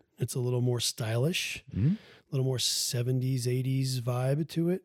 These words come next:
Speaker 1: which
Speaker 2: Nice.
Speaker 1: is hopefully something people wanna wear out more than just to work out in. But, uh, should be, that should all be posting very soon. The new shirt,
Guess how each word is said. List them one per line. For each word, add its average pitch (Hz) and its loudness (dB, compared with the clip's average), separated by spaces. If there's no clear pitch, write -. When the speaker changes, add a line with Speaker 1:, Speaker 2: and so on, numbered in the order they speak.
Speaker 1:
which 123 0
Speaker 2:
Nice. 110 0
Speaker 1:
is 135 0
hopefully 143 0
something 131 0
people 131 -6
wanna 127 2
wear 117 -2
out 123 0
more 127 0
than 120 2
just 117 -4
to 135 0
work 117 0
out 117 0
in. 170 2
But, 135 -2
uh, 139 0
should 147 -2
be, 147 0
that 151 0
should 156 2
all 165 0
be 156 0
posting 147 0
very 120 0
soon. 139 0
The 123 0
new 127 2
shirt, 131 -2